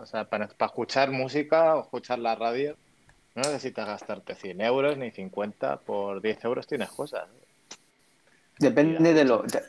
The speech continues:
Speaker 2: es, ahí depende mucho de las calidades de
Speaker 1: Depende
Speaker 2: los
Speaker 1: de lo que guste.
Speaker 2: productos, dependen
Speaker 1: Claro.
Speaker 2: muchas, porque, por ejemplo, la-,
Speaker 1: Lo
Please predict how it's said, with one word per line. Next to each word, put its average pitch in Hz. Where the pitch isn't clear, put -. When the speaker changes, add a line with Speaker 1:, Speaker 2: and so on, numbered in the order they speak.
Speaker 2:
es, 156
ahí 147
depende 151
mucho 135
de 120
las 101
calidades 110
de 120
Speaker 1:
Depende 143
Speaker 2:
los 139
Speaker 1:
de -
lo 104
que 120
guste. 135
Speaker 2:
productos, 131
dependen 120
Speaker 1:
Claro. 127
Speaker 2:
muchas, 113
porque, 117
por 123
ejemplo, 135
la-, 139
Speaker 1:
Lo 110